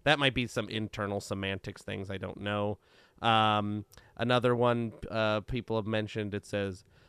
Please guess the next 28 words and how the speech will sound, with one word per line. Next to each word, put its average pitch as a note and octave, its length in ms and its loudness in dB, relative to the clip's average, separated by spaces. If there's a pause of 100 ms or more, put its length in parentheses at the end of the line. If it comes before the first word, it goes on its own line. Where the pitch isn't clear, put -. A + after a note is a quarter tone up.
the A2 80 -6
banner A#2 240 2
says G#2 220 -6
Disney D#3 460 4
Bros A#2 760 2
Studios, G2 1120 -4 (460)
um, G2 500 0
which A2+ 260 -2
is A2 180 -2
a G#2 220 0
weird A#2 540 0
shortening A2 760 -2
of G2 520 -4 (440)
Disney A#2 340 0
Brothers G#2 480 -2
Cartoon A2 600 -4
Studio, F#2+ 840 -6 (440)
uh, F#2+ 200 -4
which G2 260 -6
is G2+ 140 -6
what G#2+ 180 -2 (160)
the, G#2+ 160 -6 (140)
it A2+ 120 -4
was G2+ 180 -8
titled G2 540 -2 (200)
originally, G2 720 -6
the F#2+ 200 -6
company. G2 560 -6